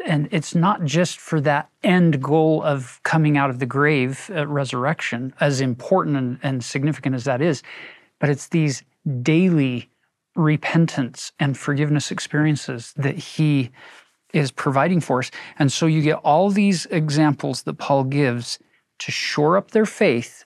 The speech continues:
and to kind of prove to them that the resurrection of Jesus Christ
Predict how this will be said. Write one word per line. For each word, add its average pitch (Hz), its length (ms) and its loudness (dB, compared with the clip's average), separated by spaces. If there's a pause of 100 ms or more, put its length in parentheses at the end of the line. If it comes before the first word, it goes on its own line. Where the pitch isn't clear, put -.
(140)
and 143 140 0
to - 80 -8
kind 202 300 2
of 147 160 -2 (200)
prove 277 480 4
to 135 180 0
them 120 420 -2 (480)
that 151 140 -4
the 156 100 2
resurrection 175 640 2
of 143 100 2
Jesus 143 320 0
Christ - 580 0